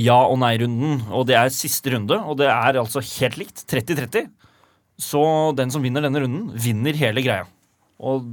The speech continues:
vi får en taper, og en av dere må opp i denne straffeboksen. Og i ja- og nei-runden så er det sånn at det ikke er lov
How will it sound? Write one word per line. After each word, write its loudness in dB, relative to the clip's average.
vi -6
får -6
en -6
taper, -2
og 0
en -6
av -8
dere -2
må 0
opp -20
i -4
denne -6
straffeboksen. -8
Og 2
i 6
ja- 8
og 6
nei-runden 2
så 0
er 0
det 2
sånn 0
at -6
det -6
ikke 0
er 4
lov 4